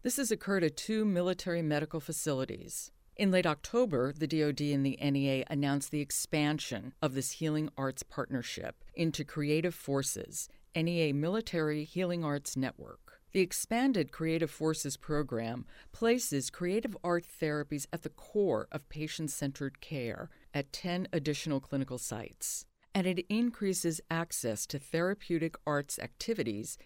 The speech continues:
in local communities for military members, veterans, and their caregivers.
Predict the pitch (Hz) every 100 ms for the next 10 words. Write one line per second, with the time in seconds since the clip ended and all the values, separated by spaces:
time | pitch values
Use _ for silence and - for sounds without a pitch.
0 | - 175 165 156 170 185 170 160 156 147
1 | 143 139 - 135 139 135 135 131 120 131
2 | 139 147 156 156 - - - - 151 147
3 | - 143 143 - - 151 143 143 135 127
4 | 117 - - - -